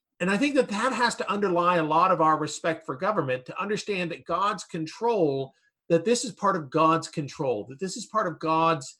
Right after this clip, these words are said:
establishment of authorities, and that we're supposed to respect these things because these are the ways by which God operates. Even if a lot of times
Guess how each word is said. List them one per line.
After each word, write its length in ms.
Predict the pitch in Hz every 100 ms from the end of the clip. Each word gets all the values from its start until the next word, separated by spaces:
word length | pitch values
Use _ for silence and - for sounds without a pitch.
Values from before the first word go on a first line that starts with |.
| _ 165
establishment 680 | 156 185 170 170 160 156
of 80 | 139
authorities, 640 | 170 180 165 147 123 127 -
and 100 | 160
that 140 | 156 160
we're 100 | 185
supposed 320 | 190 185 170
to 80 | 156
respect 480 | 147 - 208 190 -
these 220 | 160 -
things 240 | 151 143
because 440 | 156 156 156 139 - _ _
these 280 | 139 196 214
are 40 | 208
the 80 |
ways 260 | 170 175 165
by 120 | 151
which 200 | 156 156
God 220 | 160 156
operates. 440 | 151 170 165 165 196
Even 140 | 269
if 160 | 330 320
a 60 |
lot 200 | 214 285
of 60 | 294
times 480 | - 196 185 175